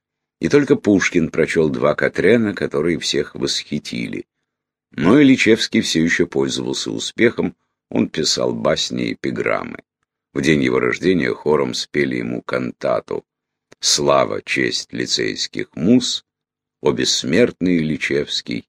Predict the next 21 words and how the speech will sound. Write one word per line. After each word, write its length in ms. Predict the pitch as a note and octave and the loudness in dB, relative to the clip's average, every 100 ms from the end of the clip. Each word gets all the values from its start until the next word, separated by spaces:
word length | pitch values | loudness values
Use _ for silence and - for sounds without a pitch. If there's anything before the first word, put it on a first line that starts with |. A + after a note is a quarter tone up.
| _ _ _ - | _ _ _ -8
меж 340 | C2+ B1 - - | -6 -4 -8 -6
поэтами 680 | A1 C#2 A2 - D#2+ C#2 - | 0 4 4 2 -2 -4 -8
ты 300 | C2 B1+ B1 _ _ _ _ | -4 -4 -4 _ _ _ _
туз». 500 | - - - - - _ _ - _ _ _ _ _ _ - | -8 -6 -6 -8 -8 _ _ -20 _ _ _ _ _ _ -2
Был 260 | C3 D3 | 6 8
в 60 | D3 | 8
лицее 500 | D3 C3 D3+ C#3+ C3+ | 6 6 6 8 8
еще 360 | A#2+ - C#3 | 6 6 6
один 280 | B2 D2 B1 | 4 4 0
поэт, 400 | A#1+ A#1 A1 G1+ - - - - | 0 0 0 -2 -6 -20 -20 -16
странный 600 | - - - A#2+ B2 A2 | -6 0 2 4 6 6
неудачник, 760 | F#2 D2+ C2+ G#2 A2+ - F#2+ - | 4 4 4 4 4 0 -2 -2
чья 260 | - C#2+ | -2 0
судьба 380 | C#2 - B1 C#2+ | 2 0 2 2
была 240 | C#2 C2+ B1+ | 2 2 2
так 180 | D2 | 2
значительна 840 | C2+ A#1+ B1 - A2 G#2+ F2 E2 - _ _ _ - | 0 -4 -4 -2 -2 -2 -2 -2 -6 _ _ _ -4
и 120 | D#2+ | -2
чей 180 | - D#2 | 0 0
характер 520 | - C2+ F2 - C2+ | 0 0 0 0 -4
был 360 | A1 B1+ A1 | -2 -2 -2